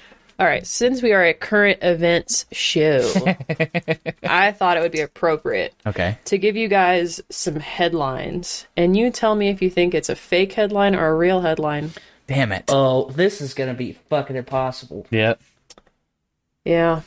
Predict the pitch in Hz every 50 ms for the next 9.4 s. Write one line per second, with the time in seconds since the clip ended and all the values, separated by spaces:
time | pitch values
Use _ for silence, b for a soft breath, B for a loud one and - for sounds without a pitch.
0 | - - - 190 190 202 208 208 202 185 165 - - 185 175 165 160 156 143 -
1 | 165 185 180 180 - 202 190 185 170 170 175 185 190 185 185 185 190 196 190 -
2 | - - _ - 190 190 190 190 208 220 226 208 202 208 208 - 196 190 175 175
3 | 170 160 156 - - 156 147 151 151 - - - - - 165 160 151 147 143 139
4 | 135 131 131 143 139 - _ _ _ _ _ _ _ - - 147 147 - 143 139
5 | 143 139 - _ _ _ _ _ _ _ _ - 143 135 135 139 139 139 143 -
6 | - - 147 143 135 135 139 143 139 135 135 - 139 131 131 127 135 - 139 143
7 | 143 - 143 131 - - - 92 - - - 123 123 - 147 143 147 156 156 160
8 | 156 - - 147 139 139 139 139 131 131 - - 135 127 127 127 - 139 135 131
9 | 120 123 123 120 120 120 120 117